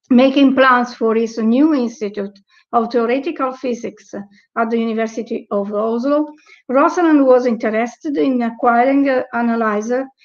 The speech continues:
with Rockefeller money to facilitate astrophysical calculations. Weaver visited Bush in November to see the analyzer,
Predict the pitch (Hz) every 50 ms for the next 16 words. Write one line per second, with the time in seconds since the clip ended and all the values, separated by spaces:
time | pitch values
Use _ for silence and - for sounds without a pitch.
0 | _ _ - 247 247 240 247 240 254 262 262 262 - - - - 262 240 226 220
1 | 214 202 208 214 220 214 214 208 208 214 233 262 - _ _ _ _ _ _ _
2 | - 247 254 302 269 269 - 320 302 311 302 311 294 302 285 285 269 269 - 254
3 | 240 - - 226 220 - 240 240 233 220 214 - 214 202 208 - 208 208 208 202
4 | 202 202 - - 208 202 _ _ _ _ _ _ _ _ _ _ _ _ - 277
5 | 294 302 302 311 311 320 339 359 349 302 277 285 277 277 330 285 - 262 240 233
6 | 233 214 240 240 254 247 - - - 254 262 247 233 220 214 220 220 214 214 226
7 | 233 269 302 339 330 - _ _ _ _ _ - - 262 254 - 320 294 254 262
8 | 247 240 220 214 208 196 196 196 196 208 220 214 220